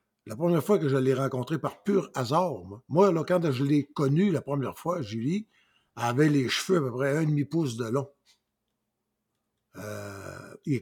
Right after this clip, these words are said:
il recommençait à pousser. Puis, euh, j'avais une cravate rose. Euh, ça l'avait, mais j'avais pas fait ça pour ça. J'avais fait, j'avais mis une cravate rose, parce que j'avais une émission à T V A après. Et, mais ça l'avait frappé, ça.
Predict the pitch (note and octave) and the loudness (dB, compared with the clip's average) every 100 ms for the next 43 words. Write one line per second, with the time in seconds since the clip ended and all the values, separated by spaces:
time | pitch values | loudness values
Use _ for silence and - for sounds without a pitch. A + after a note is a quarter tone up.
0 | - - D3 - - E3 D#3+ C#3 - F3 | -2 2 2 4 2 4 2 2 2 0
1 | - - B2 - - D3 C3+ _ _ _ | -2 -10 -10 -6 -4 -4 -6 _ _ _
2 | _ _ _ _ _ _ _ A#2+ A#2+ A#2+ | _ _ _ _ _ _ _ -4 -2 0
3 | A#2 A2 G#2+ G#2 G2+ - _ _ _ _ | -2 -4 -4 -6 -8 -14 _ _ _ _
4 | _ A#2+ A#2+ D3 - C3 C#3 C3+ A2 D3 | _ 0 2 2 2 0 2 2 2 0
5 | C#3 - - - _ _ - F#2 F2+ G2+ | -2 -12 -18 -18 _ _ -16 -12 -10 -8
6 | G2+ G2+ - - - A#2+ B2+ A2+ - - | -10 -10 -14 -14 -6 -2 -2 -4 -10 -4
7 | B2+ C#3+ D#3 E3+ E3 - F#3 C#3+ - - | 2 6 6 4 2 2 0 -2 -2 2
8 | E3+ - - _ _ _ _ F#2 G2+ A#2+ | 2 0 -18 _ _ _ _ -12 -6 -6
9 | A#2+ D#3+ B2+ A#2+ A2+ B2+ C#3 D#3 C3 C3 | -4 -4 -4 -4 -2 2 2 2 0 0
10 | B2 A#2+ E3+ D#3+ A#2 A#2+ A#2+ C3 B2 B2 | 0 0 0 -2 -6 -4 -2 -2 -2 -2
11 | A#2 - C#3 B2 - A#2 A2+ B2 G#2+ - | -4 -4 -4 -4 -4 -4 -2 -4 -6 -8
12 | C3 - _ _ _ _ - - - - | -12 -14 _ _ _ _ -12 -12 -18 -8
13 | B2 B2+ B2 A2+ G#2 B2+ B2+ B2+ C#3+ - | -2 2 2 0 -4 -4 -2 -2 -4 -4
14 | D3 - D3+ C3 A2 | -6 -4 -6 -6 -10